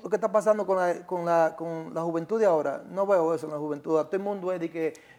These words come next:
eh, en el teléfono y vaina, eh, estamos aquí el día entero y, y, y nunca ven los, ven los,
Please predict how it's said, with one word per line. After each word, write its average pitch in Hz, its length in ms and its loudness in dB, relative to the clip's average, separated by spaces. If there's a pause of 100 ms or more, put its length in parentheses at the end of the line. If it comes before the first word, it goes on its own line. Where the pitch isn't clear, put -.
eh, 147 720 -4 (240)
en 165 80 -4
el 160 80 -2
teléfono 196 540 6
y 170 40 4
vaina, 208 520 6 (180)
eh, 160 380 4
estamos 202 340 6
aquí 220 240 4
el 202 60 8
día 196 100 6
entero 208 600 8 (180)
y, - 120 -6
y, 180 440 -2
y 185 80 0
nunca 247 260 10
ven 240 180 6
los, 226 240 8
ven 208 360 2
los, 214 100 6